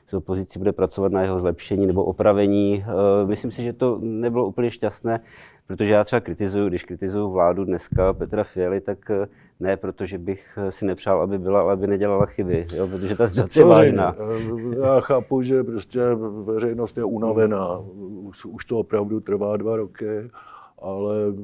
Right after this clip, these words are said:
Speaker 2: zdá se, že to prostě spěje k lepšímu. Ehm, vemte si, že, eh,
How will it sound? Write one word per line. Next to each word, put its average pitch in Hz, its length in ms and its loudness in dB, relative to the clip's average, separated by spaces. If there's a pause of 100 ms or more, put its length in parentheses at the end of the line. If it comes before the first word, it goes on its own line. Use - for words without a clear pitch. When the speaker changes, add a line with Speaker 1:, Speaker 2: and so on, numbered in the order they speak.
Speaker 2:
zdá 110 320 0
se, 127 200 -2
že 117 120 -2
to 120 140 -2
prostě 120 320 -2
spěje 135 440 0
k - 80 -14
lepšímu. 101 540 -4 (220)
Ehm, 98 520 -10 (420)
vemte 101 360 -10
si, 110 420 -8
že, 110 320 -2 (480)
eh, - 20 -14